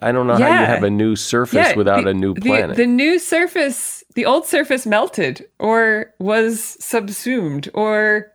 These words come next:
Speaker 2: disappeared or was covered. So it's resurfacing itself. It's cr-, creating new ice.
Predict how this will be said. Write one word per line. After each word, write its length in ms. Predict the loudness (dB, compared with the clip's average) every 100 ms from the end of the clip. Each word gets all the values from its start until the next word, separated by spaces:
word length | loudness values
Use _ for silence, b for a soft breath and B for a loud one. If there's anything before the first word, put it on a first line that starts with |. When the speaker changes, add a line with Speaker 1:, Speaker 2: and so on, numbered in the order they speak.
| -6
Speaker 2:
disappeared 760 | -6 -6 -8 -2 0 0 0
or 100 | -2
was 300 | -2 -4 -6
covered. 640 | -4 -2 0 -2 -2 -6 -12 _ _ _ _ _
So 240 | -4 0
it's 260 | 0 -2 -4
resurfacing 720 | -4 -2 -2 -4 -4 -6 -6
itself. 500 | -6 -6 -6 -8 -18 _ _ _
It's 140 | -16 -14
cr-, 220 | -12 -14 -12
creating 520 | -14 -4 -2 0 -2
new 180 | -2 -2
ice. 500 | -2 -2 -6 -10 -16